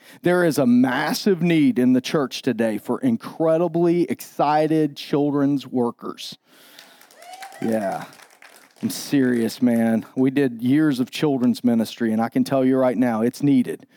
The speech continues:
It's needed. It blew, it used to blow my mind. I would do, I would preach to kids, and I'd be down there and working with these kids who were screaming and running all over the place. I had one kid die behind my puppet stage one time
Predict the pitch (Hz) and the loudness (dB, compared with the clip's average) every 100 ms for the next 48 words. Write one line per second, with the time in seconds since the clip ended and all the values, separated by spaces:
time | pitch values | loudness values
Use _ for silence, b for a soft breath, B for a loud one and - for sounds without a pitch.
0 | b b b 139 127 143 139 110 101 123 | b b b -2 -2 0 2 0 0 -2
1 | 107 139 151 143 139 - 123 120 139 151 | 0 2 2 0 -2 -2 -2 0 2 2
2 | 147 151 135 113 117 117 123 113 131 131 | 0 0 0 0 0 2 0 2 2 4
3 | 123 135 120 - - 151 131 - 131 156 | 2 2 0 -4 -8 -6 -6 -8 -4 0
4 | 131 107 117 123 127 127 139 131 120 113 | 0 0 0 0 0 0 0 2 2 2
5 | 113 B B B 151 143 135 127 127 - | -2 B B B 0 2 2 2 0 0
6 | 151 - 131 - - 143 139 131 120 135 | -2 0 -2 -2 0 2 4 4 2 2
7 | 143 135 135 139 139 127 113 131 117 143 | 2 2 2 2 2 0 0 -2 0 0
8 | 131 135 143 139 151 127 139 139 123 147 | 0 0 0 0 -2 0 0 2 0 0
9 | 135 131 - 156 139 - 127 117 113 113 | 0 0 -2 -2 -4 -2 -2 0 0 -2
10 | 113 - 120 107 | -2 -4 -6 -6